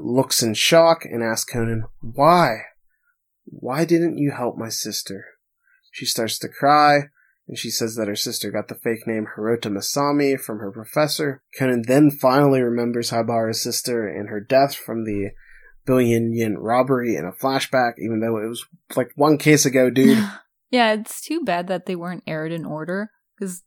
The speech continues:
Speaker 2: a, a little bit of time would have even uh, changed my, um,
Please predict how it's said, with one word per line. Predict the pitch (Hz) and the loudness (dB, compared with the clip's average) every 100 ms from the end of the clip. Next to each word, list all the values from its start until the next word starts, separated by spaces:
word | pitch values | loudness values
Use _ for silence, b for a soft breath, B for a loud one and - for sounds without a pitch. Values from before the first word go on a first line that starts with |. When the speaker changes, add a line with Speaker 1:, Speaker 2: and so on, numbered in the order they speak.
| _ - | _ -20
Speaker 2:
a, | - - | -14 -12
a | - 180 | -6 -6
little | 180 180 | -4 -6
bit | 175 | -6
of | 180 - | -8 -10
time | - 165 165 170 | -12 -10 -8 -10
would | 165 | -10
have | 165 | -8
even | 156 160 160 160 _ _ _ _ _ - | -8 -8 -10 -12 _ _ _ _ _ -14
uh, | 143 165 | -14 -14
changed | - 170 156 - 190 _ | -12 -10 -12 -14 -20 _
my, | 165 160 156 175 185 - _ 277 | -10 -8 -8 -8 -10 -14 _ -14
um, | 180 170 165 160 | -12 -10 -12 -14